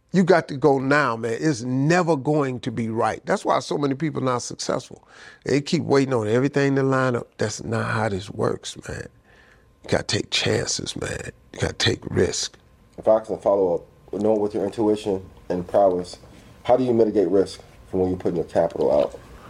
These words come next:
Speaker 1: I mean, it's through research. It's through your team, vetting.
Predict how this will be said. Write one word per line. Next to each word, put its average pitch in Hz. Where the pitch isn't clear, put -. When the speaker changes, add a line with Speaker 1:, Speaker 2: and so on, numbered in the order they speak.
Speaker 1:
I 123
mean, 139
it's 131
through 156
research. 143
It's 120
through 127
your 117
team, 127
vetting. 123